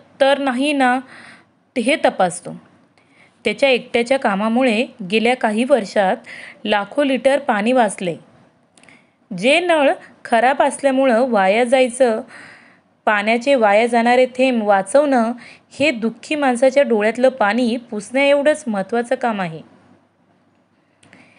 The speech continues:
एका मुलाने आपल्या वाढदिवसाचे पैसे वाचवून ठेवले आणि काय केले माहिती आहे? झोपडपट्टीमधल्या मुलांना नाल्यावरून एका तुटक्या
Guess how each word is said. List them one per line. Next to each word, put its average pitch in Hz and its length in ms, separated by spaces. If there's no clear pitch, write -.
एका 302 400
मुलाने 262 560
आपल्या 233 340
वाढदिवसाचे 220 680
पैसे 247 480
वाचवून 220 440
ठेवले 190 340
आणि 226 360
काय 247 200
केले 320 260
माहिती 330 300
आहे? 330 200
झोपडपट्टीमधल्या 220 1300
मुलांना 226 640
नाल्यावरून 269 600
एका 277 280
तुटक्या 285 600